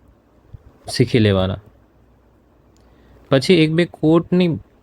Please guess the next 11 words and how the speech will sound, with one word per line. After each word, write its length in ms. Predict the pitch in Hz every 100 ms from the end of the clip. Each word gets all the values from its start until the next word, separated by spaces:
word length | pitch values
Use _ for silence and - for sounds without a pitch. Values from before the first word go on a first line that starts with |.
| _ _ _ _
તમારે 220 | 139 139 135
નોટ્સ 280 | 120 -
બનાવી 200 | 107 104
દેવાની. 320 | 95 95 95 104 - _ _ 113
અને 120 | 101
લાસ્ટમાં 520 | 101 117 131 170 165
પછી 260 | 160 - 151
જે 240 | 147 143 -
કેસ 180 | 151 151
સ્ટડીઝ 380 | - 107 101 95
હોય 160 | 101